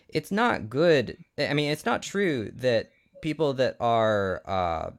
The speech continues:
neurotic, uh, indecisive, et cetera, uh, that, that wanna, you know, think about a, a topic deeply and then move on to the next topic. It's not that they can't apply what they think. It's that they ha-, usually don't have as much practice as most,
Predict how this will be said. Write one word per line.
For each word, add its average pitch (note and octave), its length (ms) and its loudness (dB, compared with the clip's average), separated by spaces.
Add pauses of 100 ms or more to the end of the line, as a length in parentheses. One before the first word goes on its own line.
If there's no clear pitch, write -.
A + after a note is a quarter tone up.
(140)
neurotic, B2+ 680 2 (800)
uh, G2+ 320 -2
indecisive, A#2 960 -4 (140)
et A2 160 -4
cetera, G2+ 480 2 (880)
uh, G#2 320 2 (540)
that, B2+ 260 -2
that B2+ 80 0
wanna, C3+ 280 2 (100)
you D3+ 120 0
know, G#2+ 120 0
think F3 320 -4
about D#3 200 6
a, B2+ 100 2 (180)
a B2+ 80 -4
topic C3 360 0
deeply B2+ 320 -2
and G#2 100 -2
then G#2 100 -2
move A#2+ 160 -4
on A2+ 140 -2
to A2 60 -2
the G2 60 -2
next G2 240 -4
topic. A2+ 300 -4
It's - 180 -6
not C4 180 0
that - 120 -18
they A#2 100 0
can't D#3 400 -2
apply B2 440 0
what G#2+ 200 -2
they F#2 100 -6
think. - 420 -6 (500)
It's D3 160 -4
that G3+ 140 -6
they F#3+ 160 4
ha-, F#3 140 -4
usually A#3 520 0
don't D#3+ 260 0
have F3+ 180 0
as C#3 120 -4
much B2 240 -6
practice F#3 520 -2
as A2+ 160 -8
most, B2 220 -4